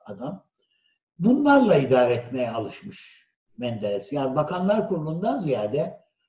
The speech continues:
ülkenin genel idaresini bunlarla yapmaya alışmış bir adam.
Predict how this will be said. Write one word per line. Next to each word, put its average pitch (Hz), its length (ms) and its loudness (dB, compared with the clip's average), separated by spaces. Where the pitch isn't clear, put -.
ülkenin 185 500 0
genel 180 460 -2
idaresini 131 560 -2
bunlarla 165 420 -2
yapmaya 98 360 -10
alışmış - 520 -14
bir - 120 -10
adam. - 180 -18